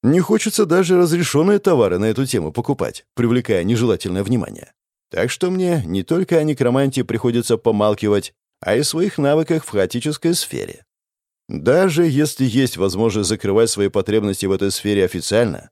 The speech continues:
а лучше так не делать. Люди здесь любопытные,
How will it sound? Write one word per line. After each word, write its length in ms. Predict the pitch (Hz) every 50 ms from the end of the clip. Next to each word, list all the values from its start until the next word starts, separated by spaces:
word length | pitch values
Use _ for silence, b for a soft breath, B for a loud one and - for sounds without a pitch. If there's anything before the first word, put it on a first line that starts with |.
| _ _
а 100 | - 120
лучше 340 | 117 113 110 101 - 139 135
так 180 | - 107 85 -
не 120 | 123 135
делать. 500 | 104 82 67 50 50 - - - - _ _ _ _ _ _ _ _ _ _ _
Люди 340 | - 113 156 208 233 226 214 220
здесь 360 | 202 160 143 104 104 208 - 123
любопытные, 840 | 113 123 127 110 120 117 - 170 185 - 82 67 50 50 50 -